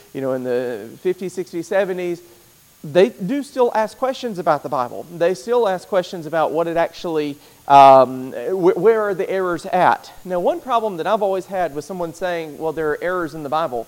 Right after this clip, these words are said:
where are they? And who is qualified to determine what is truth and what is error? So if, if you say that the Bible has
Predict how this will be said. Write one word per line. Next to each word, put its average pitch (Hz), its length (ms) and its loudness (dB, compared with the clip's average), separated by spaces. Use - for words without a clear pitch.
where 208 180 -6
are 190 200 -6
they? 85 180 -12
And 151 160 -4
who 202 280 -2
is 262 100 -8
qualified 156 920 0
to 214 120 -2
determine 185 520 4
what 175 140 4
is 143 120 -6
truth 196 520 -4
and 180 160 -8
what 156 140 0
is 160 160 -6
error? 196 380 -2
So 214 260 2
if, 202 260 -2
if 190 140 -2
you 302 180 -2
say 175 480 4
that 180 580 0
the 170 120 -8
Bible 214 480 2
has 180 320 -6